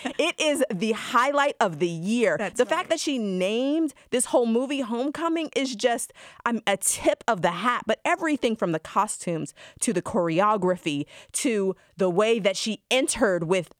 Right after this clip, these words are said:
Speaker 2: with the dance team and the way that the, the, uh, drum line held their drums and danced the way that historically Black bands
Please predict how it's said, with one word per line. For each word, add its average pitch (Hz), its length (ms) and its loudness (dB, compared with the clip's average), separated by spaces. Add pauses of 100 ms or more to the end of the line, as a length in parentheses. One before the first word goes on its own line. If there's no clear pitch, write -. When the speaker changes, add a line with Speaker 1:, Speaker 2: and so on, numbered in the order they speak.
Speaker 2:
with 196 220 0
the 175 140 4
dance 247 460 -2
team 190 440 0
and 190 100 -2
the 185 80 2
way 226 200 2
that 190 240 -2
the, 165 240 2 (320)
the, 170 440 2
uh, 165 280 0
drum 214 400 2
line 185 260 0
held 262 400 2
their 208 160 2
drums 233 460 0
and 175 260 -2
danced 254 400 0
the 208 100 2
way 196 200 2
that 165 220 0 (220)
historically 254 480 4
Black 202 280 2 (120)
bands 214 600 0